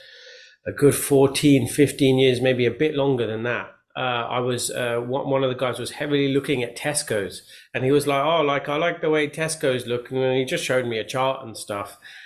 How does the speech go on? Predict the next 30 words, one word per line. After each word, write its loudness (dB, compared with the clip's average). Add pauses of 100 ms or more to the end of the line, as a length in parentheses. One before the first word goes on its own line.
(220)
And, 2
um, 2
you 4
know, 6
they, 0
he 0
did 0
use -2
charts, -4
but -2
just 0
not, 2
not 2
to -2
the 4
level 2
that, -6
that -2
I 2
do -2
or 0
that -4
we -4
do -8
now. 0
But -6
he -2
did -2
use 0
charts, -2